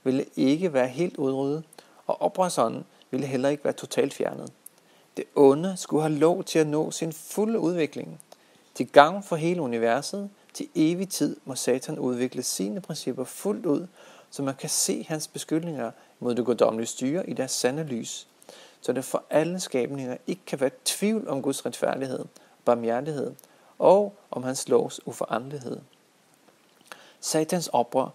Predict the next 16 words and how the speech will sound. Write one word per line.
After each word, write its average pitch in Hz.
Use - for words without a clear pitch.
skulle -
være 127
en 131
lære 123
for -
universet 127
i -
alle 160
kommende 131
tider, 120
et -
uophørligt 165
vidnesbyrd 165
om 127
syndens 160
væsen 147